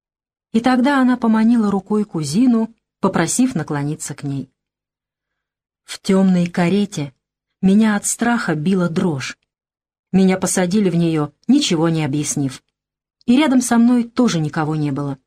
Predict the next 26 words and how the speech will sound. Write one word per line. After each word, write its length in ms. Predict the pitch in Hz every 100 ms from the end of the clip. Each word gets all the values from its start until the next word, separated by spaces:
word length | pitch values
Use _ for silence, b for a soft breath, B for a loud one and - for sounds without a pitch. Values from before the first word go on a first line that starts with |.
| _ _ _ _ _
Я 160 | 202 302
слышала 440 | 302 302 294 262
только 340 | 262 262 247 240
цоканье 540 | - 285 277 247 240
лошадиных 600 | 233 233 226 240 226 -
копыт 400 | 226 226 202 -
вокруг. 440 | 151 - 143 - _ _ _ _ _ _ _ _ _
Время, 420 | 170 196 220 180
которое 420 | 175 180 202 190
я 160 | 180 196
провела 380 | 190 175 175 165
там, 320 | 214 214 143 _ _ _
показалось 600 | 214 226 226 262 233 233
мне 200 | 214 214
вечностью. 800 | 190 185 190 - 170 127 - 131 _ _ _ _ _ _ _
В 100 | -
конце 300 | 262 269 359
концов, 480 | 311 269 262 285 -
меня 260 | 240 240
высадили 580 | 240 285 202 170 170 151 - -
внутри 500 | 165 220 233 277 262
черного 440 | 269 262 247 220
каменного 520 | 220 240 233 220 214
колодца, 640 | 220 240 240 175 - 139 - _
освещенного 760 | 180 - 170 - 170 151 151
факелами. 640 | 165 175 147 147 135 135